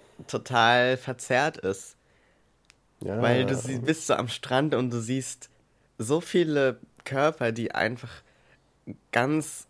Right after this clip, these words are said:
Speaker 1: menschlich sind.
Speaker 2: Mhm.
Speaker 1: Und dann hast du so im Kopf diese Erinnerung an Bilder aus dem Internet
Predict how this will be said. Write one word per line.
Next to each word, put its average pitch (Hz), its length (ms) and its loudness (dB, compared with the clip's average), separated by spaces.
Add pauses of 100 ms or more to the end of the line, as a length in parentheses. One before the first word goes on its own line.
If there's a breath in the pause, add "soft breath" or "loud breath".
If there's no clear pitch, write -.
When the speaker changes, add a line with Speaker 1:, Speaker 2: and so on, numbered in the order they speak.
Speaker 1:
menschlich 117 720 0
sind. 98 460 -4 (440 soft breath)
Speaker 2:
Mhm. 110 300 0
Speaker 1:
Und 123 180 0
dann 123 240 0 (180)
hast 131 160 -4
du 156 80 2
so 135 140 -2
im 123 160 -2
Kopf - 340 -6
diese 120 580 0
Erinnerung 139 560 -2
an 131 140 -4
Bilder 127 320 0
aus 113 160 -4
dem 123 120 -8
Internet 127 680 -4